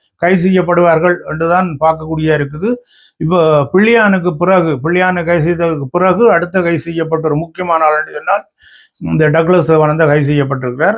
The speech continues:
இதோட நிக்குமோ என்று சொன்னால் கடைசி வரையும் இதோட நிக்காது. இன்னும் சில பேர் குறிவைக்கப்பட்டிருக்கிறார்கள் என்று அறியக்கூடியதாக இருக்கிறது. அடுத்த கைதாக ரெண்டு பேர் குறிவைக்கப்படுவார்கள் என்று சொல்லி ஒரு சில இடத்திலிருந்து சில செய்திகளை பார்க்கக்கூடியதா இருந்தது. அ,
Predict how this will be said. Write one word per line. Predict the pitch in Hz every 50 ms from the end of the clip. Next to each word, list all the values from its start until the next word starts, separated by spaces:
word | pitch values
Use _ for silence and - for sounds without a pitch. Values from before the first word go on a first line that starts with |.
| - -
இதோட | 160 185 214 220 214 208 190
நிக்குமோ | 180 185 175 - 214 196 180 170
என்று | 165 147
சொன்னால் | 143 156 151 156 165 185 214 233 214 196 175 165 156 156
கடைசி | - 160 160 170 147 160
வரையும் | 160 165 170 180 180 165
இதோட | 160 160 160 151
நிக்காது. | 160 170 165 - 185 160 147 147 170 214 226 - _ _ _ _ _
இன்னும் | 143 165 185 190 202 220 196
சில | - 185 180 170
பேர் | 160 170 185 180 - -
குறிவைக்கப்பட்டிருக்கிறார்கள் | 190 196 196 190 180 165 175 160 165 151 151 151 147 143 147 147 147 143 151 147
என்று | 147 156 185 208 214 - _ _ _ _
அறியக்கூடியதாக | - 165 196 220 220 190 156 165 156 151 147 147 151 147 143 170
இருக்கிறது. | 165 147 135 127 123 107 98 - - _ _ _ _ _ _ _ _ _ _ -
அடுத்த | 143 175 208 208 240
கைதாக | 196 202 196 190 190 190 202 226 240 233
ரெண்டு | 190 214 220 220 208 220
பேர் | 208 208 208 202 185
குறிவைக்கப்படுவார்கள் | - 196 196 202 196 190 190 190 170 170 185 180 180 185 180 180 175 180 180
என்று | 175 175 165
சொல்லி | 170 180 175 180 196
ஒரு | 190 180 175 170 165 160 - - -
சில | - - - 175 170 170
இடத்திலிருந்து | 170 165 175 170 170 175 170 175 170 170 175 165 165
சில | - - 160 151
செய்திகளை | 127 - 175 180 185 175 180 180 170 165 160
பார்க்கக்கூடியதா | 151 160 151 156 151 151 151 147 156 151 147 143
இருந்தது. | 143 139 139 143 139 139 160 208 240 240 - - _ _ _ _ _ _ _
அ, | 156